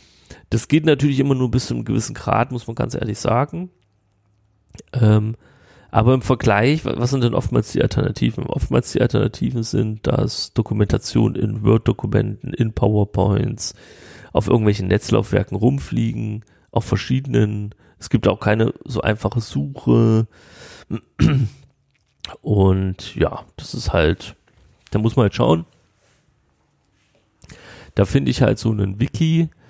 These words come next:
schon eine deutliche Verbesserung. Und wie gesagt, wenn man ein bisschen,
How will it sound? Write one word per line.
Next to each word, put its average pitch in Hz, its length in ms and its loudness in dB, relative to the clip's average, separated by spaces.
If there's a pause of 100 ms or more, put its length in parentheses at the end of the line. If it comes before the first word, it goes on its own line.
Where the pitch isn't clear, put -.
(1400)
schon 117 380 0 (260)
eine 113 80 0
deutliche 110 560 2
Verbesserung. 170 840 -2 (1500)
Und 107 160 0
wie 104 80 4
gesagt, 107 300 4
wenn 107 80 4
man 107 100 6
ein 104 80 0
bisschen, 110 440 -4